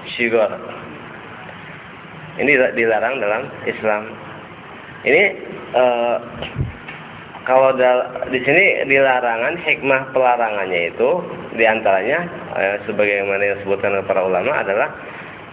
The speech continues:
eh, maharnya ini adalah kemaluan yang lain. Ya. Kan seolah-olah apa? Kan semestinya mahar kembali kepada siapa? Kalau mahar milik siapa?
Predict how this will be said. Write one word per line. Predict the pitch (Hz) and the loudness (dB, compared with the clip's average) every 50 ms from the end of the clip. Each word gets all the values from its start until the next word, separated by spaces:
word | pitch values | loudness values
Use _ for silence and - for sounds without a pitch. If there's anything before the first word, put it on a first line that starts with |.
| - - - - - | -18 -18 -14 -4 0
eh, | - 127 127 120 123 131 - - | 2 4 4 4 2 2 0 2
maharnya | 139 139 135 135 139 143 147 143 143 143 139 135 143 143 117 104 | 4 6 6 6 4 4 4 6 6 6 4 4 2 0 0 0
ini | 107 123 180 190 | 0 0 2 2
adalah | 160 131 117 123 139 165 180 170 | 2 2 2 2 2 2 0 -2
kemaluan | - 143 139 131 123 123 127 143 151 160 160 | -4 -2 0 2 2 4 2 2 2 2 0
yang | 156 160 165 | 2 2 2
lain. | 175 175 165 170 175 175 170 170 - - - - - - - - - - - - - | 2 2 2 0 -2 -4 -6 -10 -12 -12 -12 -12 -12 -12 -12 -12 -12 -12 -12 0 4
Ya. | 135 127 104 - - - - - - - - - - - - - - - - - - - - - - - - - - - - - - - - | 4 6 4 4 0 -6 -12 -12 -12 -14 -16 -16 -16 -16 -16 -18 -18 -16 -16 -16 -16 -16 -16 -18 -18 -18 -18 -18 -18 -18 -18 -18 -18 -2 2
Kan | 165 175 175 | 2 4 6
seolah-olah | 175 160 143 143 143 135 147 175 185 | 6 6 8 8 6 4 4 2 0
apa? | 165 - 127 123 - - - - - - - - - - - - | -2 -4 -4 -6 -6 -10 -12 -14 -14 -14 -12 -12 -12 -14 -4 2
Kan | - 185 202 196 | 2 4 4 4
semestinya | 202 180 165 151 151 151 160 190 196 180 151 143 | 2 2 2 2 0 2 2 2 4 4 2 2
mahar | 151 175 196 196 - | 2 0 -2 -2 -2
kembali | 170 143 139 143 170 196 180 | -2 0 2 2 2 2 2
kepada | 165 139 117 113 | 2 2 2 2
siapa? | 107 107 101 95 92 - - - - - - - - - - - - - - - - - - - - - - - - - 139 135 | 2 0 0 0 -2 -2 -4 -8 -12 -14 -14 -14 -16 -16 -18 -18 -18 -18 -18 -18 -16 -16 -16 -14 -14 -14 -14 -14 -14 -14 -14 -2
Kalau | 127 127 131 131 131 113 - - 101 95 101 92 | 4 6 6 6 6 4 0 -4 -8 -6 -2 2
mahar | 117 120 117 135 165 175 160 156 | 2 4 4 2 2 0 0 0
milik | 135 135 143 139 | 0 0 0 -2
siapa? | - 120 107 104 101 | -2 -2 -2 0 -2